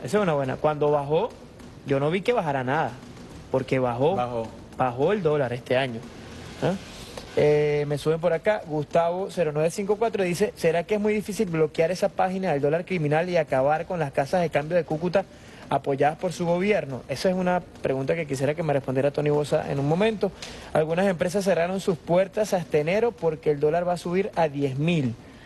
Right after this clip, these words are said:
Speaker 1: dice Javier Salazar. "¿Qué debe hacer el Ejecutivo?". Si me lo mueves, Leo, compadre, nos enredamos. "¿Qué debe hacer el Ejecutivo Nacional para frenar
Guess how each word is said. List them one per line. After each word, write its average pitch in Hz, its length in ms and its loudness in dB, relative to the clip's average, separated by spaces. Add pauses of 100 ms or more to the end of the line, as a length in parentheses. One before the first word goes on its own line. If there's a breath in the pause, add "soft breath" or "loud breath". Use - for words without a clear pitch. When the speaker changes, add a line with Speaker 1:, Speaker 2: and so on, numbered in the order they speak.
(120)
Speaker 1:
dice 143 200 0
Javier 165 180 4
Salazar. 185 480 0 (380 loud breath)
"¿Qué 170 100 4
debe 175 160 2
hacer 196 220 0
el 196 80 0
Ejecutivo?". 208 580 0
Si 156 120 -4
me 151 100 2
lo 147 100 4
mueves, 208 300 0
Leo, 233 180 0
compadre, 254 480 -2
nos 151 160 0
enredamos. 135 480 0
"¿Qué 160 120 2
debe 175 140 2
hacer 196 200 -2
el 202 80 0
Ejecutivo 185 420 0
Nacional 220 400 2
para 156 240 0
frenar 151 420 0